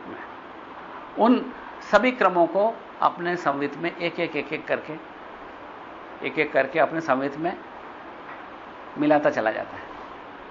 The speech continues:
और उसकी रचना होती चली जाती है, वो फिर उनको मिलाता चला जाता है। ये उसकी माला है। वो एक एक तत्वों को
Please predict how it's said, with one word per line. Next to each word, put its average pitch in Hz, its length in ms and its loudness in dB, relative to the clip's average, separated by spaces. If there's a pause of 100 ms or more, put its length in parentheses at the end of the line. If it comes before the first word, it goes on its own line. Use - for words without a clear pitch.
(400)
और 214 160 10
उसकी 202 280 4
रचना 202 300 8
होती 190 240 4
चली 156 220 2
जाती 147 260 4
है, 175 60 -2
वो 185 60 2
फिर 190 180 2
उनको 180 180 4
मिलाता 139 340 6
चला 131 220 2
जाता 127 140 4
है। 170 60 0
ये 185 80 4
उसकी 180 180 0
माला 123 280 6
है। 95 160 -6 (1600)
वो 156 80 6
एक 156 140 4
एक 190 160 2
तत्वों 175 220 6
को 208 220 6